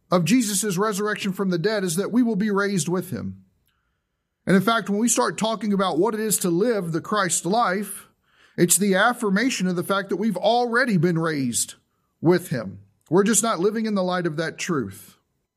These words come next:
Now, I don't want to touch on that too much because we will be getting into that in the coming weeks. But what I think is important for us to think about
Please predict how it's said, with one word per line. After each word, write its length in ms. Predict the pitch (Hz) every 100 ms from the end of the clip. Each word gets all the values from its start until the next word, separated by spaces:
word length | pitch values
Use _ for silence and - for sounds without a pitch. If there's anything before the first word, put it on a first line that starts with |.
| _ _ _ -
Now, 120 | 175
I 40 |
don't 140 | 214 226
want 180 | 214
to 60 | -
touch 160 | 233 233
on 100 | 202
that 160 | 170
too 140 | - 190
much 260 | 208 185
because 300 | 170 165 165
we 120 | 165
will 180 | 165 202
be 120 | 185
getting 280 | 156 190 185
into 260 | 190 196 165
that 180 | 151 143
in 60 |
the 80 | 135
coming 380 | - 175 143 139
weeks. 540 | 214 - - - - _ _ _ _ _ _ _ _ _ _ _ _ -
But 120 | 185
what 160 | 202
I 80 | 208
think 240 | 202 339 285
is 140 | 185
important 400 | 202 240 247 190
for 140 | 226
us 140 | 214 -
to 100 | 165
think 280 | 254 311 214
about 580 | 143 139 175 - -